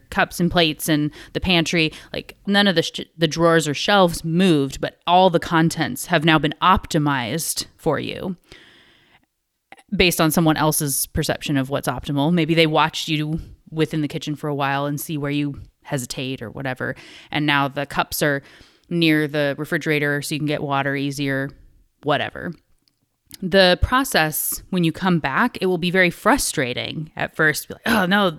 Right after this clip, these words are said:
this isn't where the spoons go. They go over there." But it's not like you moved in and all your silverware just, like, started growing out of that drawer. You put it there at one point because you thought it was where you were going to want it to be.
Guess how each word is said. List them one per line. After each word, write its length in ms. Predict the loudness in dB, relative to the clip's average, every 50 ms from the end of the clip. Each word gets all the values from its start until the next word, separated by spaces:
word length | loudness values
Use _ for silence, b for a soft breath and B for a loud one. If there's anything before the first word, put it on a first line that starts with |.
| -6 _ 2
this 160 | 2 4 4
isn't 180 | 2 0 0 2
where 140 | 4 4
the 80 | 4 2
spoons 420 | 0 0 2 4 6 6 6 4
go. 440 | 4 4 4 4 4 4 0 -2 -4 -4
They 100 | -6 -2
go 220 | 0 2 2 2
over 180 | 2 0 -2 -2
there." 380 | -4 -4 -6 -6 -6 -8 -10 -14 B B B B B B
But 80 | B 0
it's 80 | 2
not 80 | 2 2
like 160 | 2 2 0
you 220 | 0 -2 -2 -4 B B B B B
moved 460 | B 0 2 2 4 2 2 0 0
in 440 | 2 4 6 6 6 4 4 2 0
and 220 | 0 0 0 0 2
all 180 | 2 2 2
your 160 | 2 0 0
silverware 480 | -2 -2 -4 -4 -2 -2 0 0 0 0
just, 240 | -2 -4 -8 -8 -8
like, 300 | -8 -10 -12 -14 -16 -18 -18 -20 _ _ _ _ _ _ -12
started 420 | -4 0 2 2 2 2 -2 -6
growing 560 | -4 0 2 4 4 4 4 4 2 0 0
out 140 | 2 0 0
of 100 | 0 0
that 200 | 0 0 -2 0
drawer. 560 | 2 4 6 6 8 8 8 8 6 6 4 2 B B B B B
You 160 | -2 0 2
put 180 | 4 6 6 6
it 120 | 4 4
there 420 | 6 6 6 6 6 4 2 -2 -2
at 160 | -2 0 4
one 220 | 4 4 4 4 4
point 460 | 2 2 2 2 0 -2 -4 -6 -8
because 260 | -4 0 0 0 0
you 80 | 0 -2
thought 240 | -2 0 0 2 2
it 60 | 0
was 120 | 0 -2
where 100 | -2 -2
you 120 | -2 -2 -2
were 80 | -2
going 260 | -2 -2 -2 -2 -2
to 120 | -4 -6 -6
want 260 | -8 -8 -8 -8 -10
it 80 | -12 -14
to 80 | -14 -12
be. 340 | -10 -8 -8 -6 -8 -8